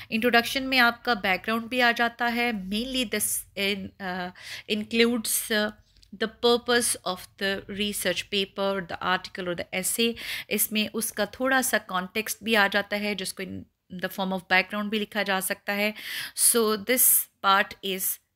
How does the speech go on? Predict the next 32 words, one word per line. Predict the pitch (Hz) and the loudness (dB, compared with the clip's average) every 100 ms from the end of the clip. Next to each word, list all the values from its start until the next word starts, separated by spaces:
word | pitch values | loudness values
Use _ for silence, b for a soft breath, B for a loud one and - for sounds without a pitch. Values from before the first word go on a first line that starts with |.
| - | -12
the | 185 185 | -4 -4
introduction | 202 202 180 - 190 | -4 -2 -2 -2 -6
of | 170 | -8
the | - | -6
abstract। | 170 - - 165 - - B B B 196 | -6 -4 -6 -8 -12 -18 B B B 4
Then | 254 277 | 4 4
comes | 247 254 269 - | 4 4 2 -2
the | 220 | 2
methods। | 170 - 160 - - | 2 0 -6 -6 -8
जिस | 196 226 | -2 -2
तरह | - 233 | 2 2
से | 226 233 | 4 4
आप | 185 185 185 | 4 4 2
उस | 208 - | -6 -6
पूरे, | - 214 226 220 202 _ | -6 -2 2 2 0 _
अ, | 180 175 175 - | -6 -6 -6 -14
जो | 180 196 | -6 -4
आपका | 190 185 - - 190 - B B - | -2 -4 -6 -4 -4 -4 B B -2
पर्पस | 220 220 277 269 240 | 0 2 4 4 4
है, | 208 202 196 _ - | 2 2 0 _ -8
जो | 214 | -2
आपका, | 214 190 185 - - 196 190 190 185 - 196 | 0 2 0 -2 -4 0 2 0 -2 -8 -14
अ, | - - 175 170 170 170 - _ 175 | -14 -12 -8 -6 -8 -12 -18 _ -8
जो | 196 | -4
रिसर्च | 185 214 220 - 208 - | 0 2 4 2 0 -2
क्वेश्चन | 220 214 - 254 | -4 -4 -2 0
है, | 226 214 214 B B - | 0 0 -4 B B 0
आप | 208 - | 0 0
उसको | 226 - | -4 -4
किस | 226 302 - | -4 -2 0
तरह | 262 240 | 2 2
से, | 233 226 220 | 4 2 2